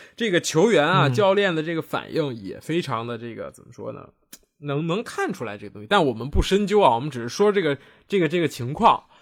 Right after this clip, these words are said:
Speaker 1: 比如说瓜迪奥拉，
Speaker 2: 是。
Speaker 1: 哎，瓜迪奥拉就是那种学者派啊，高屋建瓴，就说啊，我们这个南斯拉夫，我们曾经也轰炸过什么，但是没有人声援过南斯拉夫，这是为什么呢？什么，什么，就是，
Speaker 2: 嗯。
Speaker 1: 那意思就是说，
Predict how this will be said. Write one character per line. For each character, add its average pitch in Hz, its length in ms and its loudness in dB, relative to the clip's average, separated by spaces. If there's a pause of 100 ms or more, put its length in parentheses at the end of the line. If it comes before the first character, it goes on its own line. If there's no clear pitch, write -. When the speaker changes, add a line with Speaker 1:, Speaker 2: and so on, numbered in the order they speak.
(140)
Speaker 1:
比 - 80 -10
如 143 80 2
说 202 160 4
瓜 240 200 6
迪 220 80 6
奥 156 80 6
拉， 175 240 8
Speaker 2:
是。 - 60 -4
Speaker 1:
哎， 117 100 -6
瓜 170 160 2
迪 185 60 2
奥 147 40 2
拉 160 180 4
就 170 120 0
是 135 60 -2
那 120 120 -6
种 110 220 -12
学 - 340 -6
者 160 220 -10
派 - 160 -20
啊， - 240 -20
高 165 140 2
屋 170 200 0
建 156 180 -2
瓴， - 160 -12
就 120 120 -10
说 135 120 -2
啊， 160 280 -4
我 120 180 -8
们 135 160 -8
这 196 100 0
个 160 100 0
南 151 200 -2
斯 190 100 -4
拉 202 200 2
夫， 214 420 -4
我 123 100 -4
们 113 140 -12
曾 135 180 -6
经 160 140 -6
也 120 160 -8
轰 165 240 -10
炸 113 220 -2
过 113 180 -10
什 123 100 -10
么， 131 80 -10
但 170 160 -4
是 151 80 -6
没 143 140 -6
有 190 100 0
人 147 140 0
声 202 220 -4
援 156 180 -4
过 151 120 -4
南 127 140 -6
斯 156 120 -6
拉 151 160 2
夫， 156 160 -12
这 160 100 -10
是 143 140 -8
为 135 120 -4
什 110 160 -8
么 98 100 -16
呢？ 107 120 -12
什 107 100 -16
么， 107 80 -16
什 107 80 -14
么， 110 140 -14 (300)
就 147 100 -2
是， 143 80 2
Speaker 2:
嗯。 123 140 -6 (180)
Speaker 1:
那 170 60 -2
意 170 100 -4
思 151 120 -8
就 156 100 -2
是 131 40 0
说， 165 220 0